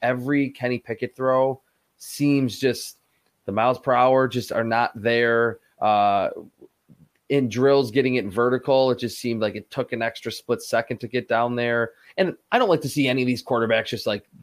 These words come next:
look clearly bad when all the, you know, the spotlight is on them. That I took away. I took away that Malik Willis,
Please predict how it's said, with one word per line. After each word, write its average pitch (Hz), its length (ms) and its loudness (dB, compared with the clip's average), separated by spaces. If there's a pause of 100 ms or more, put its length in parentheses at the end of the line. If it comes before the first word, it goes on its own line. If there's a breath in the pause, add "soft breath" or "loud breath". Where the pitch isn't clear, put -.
(100)
look 123 400 0
clearly 120 460 0
bad 107 640 0
when 107 180 0 (100)
all 107 280 2
the, 98 180 -6 (240)
you 107 140 -12
know, 98 220 -4 (280 soft breath)
the 117 80 -2
spotlight 120 600 0
is 104 140 -4
on 107 200 0
them. 92 200 -8 (320)
That 139 360 4
I 165 60 4
took 175 240 -4
away. 175 440 4
I 131 80 2
took 151 240 0
away 143 300 4
that 135 240 0
Malik 127 360 0
Willis, 143 580 2